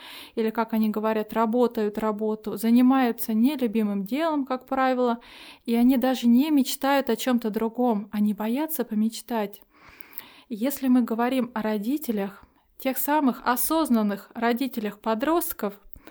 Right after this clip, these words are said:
которые понимают, что они могут помочь своему подростку сделать иначе, сделать правильный выбор. Где же зарождается этот страх? Как родителю его уловить? Давайте представим, что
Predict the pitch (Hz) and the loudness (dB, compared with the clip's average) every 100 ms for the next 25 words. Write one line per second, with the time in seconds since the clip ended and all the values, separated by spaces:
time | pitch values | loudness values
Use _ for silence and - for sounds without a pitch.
0 | - - - - - _ - 233 302 285 | -20 -20 -20 -20 -20 _ -6 -2 0 0
1 | - 254 262 302 320 254 - - 254 247 | 4 6 6 4 0 0 -4 -2 2 2
2 | 233 - _ _ 233 233 262 277 240 294 | 2 -2 _ _ 0 4 6 6 4 2
3 | 214 202 - 220 226 247 226 - 214 220 | -2 -4 -2 0 2 2 0 -4 -4 -4
4 | 220 233 220 - 208 196 240 226 202 - | -2 -2 -4 -8 -10 -4 -2 0 -2 -6
5 | - 214 233 214 - 190 233 214 208 240 | -2 2 2 2 -4 -6 -4 -4 -4 -2
6 | 247 214 202 202 208 196 196 - _ _ | 0 0 -2 -2 -4 -4 -8 -12 _ _
7 | _ - - 220 254 277 277 294 277 285 | _ -20 -8 -2 -2 0 0 0 2 2
8 | 233 202 202 208 - 226 196 - 262 254 | 2 -4 -4 -6 -4 -4 -6 -2 -2 0
9 | 226 202 233 - 208 202 214 - 208 208 | -4 -4 -6 -6 -6 -4 -6 -6 -6 -4
10 | 208 202 - - _ _ _ _ _ - | -4 -8 -14 -20 _ _ _ _ _ -8
11 | 214 349 349 247 240 - 302 330 285 214 | 0 0 0 -2 0 0 2 4 4 0
12 | - - 254 254 247 240 226 | -2 -4 0 2 4 2 0